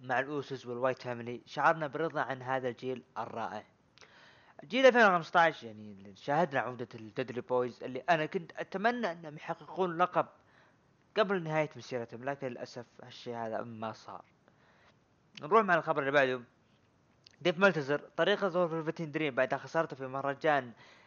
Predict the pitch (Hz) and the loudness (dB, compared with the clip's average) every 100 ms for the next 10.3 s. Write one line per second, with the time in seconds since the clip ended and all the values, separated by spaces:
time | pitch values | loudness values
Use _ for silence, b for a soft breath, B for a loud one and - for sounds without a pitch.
0 | B 170 190 185 175 165 170 156 147 147 | B -4 0 0 0 0 2 2 2 0
1 | 139 135 143 143 - 175 180 170 185 - | -2 -2 -4 -8 -4 -2 0 2 0 -2
2 | B B B B _ _ _ - - - | B B B B _ _ _ -20 -10 0
3 | 147 147 131 120 110 - 175 196 190 151 | 0 0 -4 -6 -6 -2 -2 -2 2 4
4 | 135 143 147 139 - - 147 143 - 151 | 4 2 -2 -2 -10 -8 -6 -6 -6 -4
5 | 147 143 180 175 143 147 165 143 143 123 | -2 0 0 0 -2 -4 -4 2 2 4
6 | 127 139 156 156 135 139 - 151 160 135 | -2 0 0 0 -2 -8 -6 -2 2 2
7 | 151 156 147 139 - _ - _ - 117 | 2 -2 -4 -6 -10 _ -20 _ -20 -8
8 | 156 127 127 151 143 131 127 135 127 127 | -4 -2 -2 -2 -2 -2 0 0 0 -2
9 | - 143 135 131 151 151 151 139 131 143 | -4 -4 -2 0 0 -2 -4 -6 -6 -8
10 | 139 131 131 | -6 -6 -8